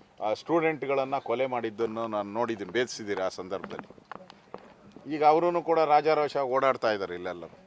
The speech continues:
ಇಲ್ಲಿ ಸರ್ಕಾರ ನನ್ಗನ್ಸೋಂಥದ್ದು, ಯಾವ ಸರ್ಕಾರ ಪೊಲೀಸರಿಗೆ ಆತ್ಮಸ್ಥೈರ್ಯವನ್ನ ತುಂಬಬೇಕಾಯಿತು, ಅಪರಾಧಿಗಳನ್ನ ಬಂಧಿಸಿ,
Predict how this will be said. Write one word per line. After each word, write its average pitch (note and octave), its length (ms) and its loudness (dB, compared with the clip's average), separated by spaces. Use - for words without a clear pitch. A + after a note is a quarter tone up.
ಇಲ್ಲಿ C4 120 -12
ಸರ್ಕಾರ F#3 540 8
ನನ್ಗನ್ಸೋಂಥದ್ದು, C3+ 1040 0
ಯಾವ F3+ 320 10
ಸರ್ಕಾರ E3+ 600 8
ಪೊಲೀಸರಿಗೆ F3 1120 2
ಆತ್ಮಸ್ಥೈರ್ಯವನ್ನ F#3 920 8
ತುಂಬಬೇಕಾಯಿತು, C3 960 0
ಅಪರಾಧಿಗಳನ್ನ F#3+ 680 10
ಬಂಧಿಸಿ, D3+ 680 0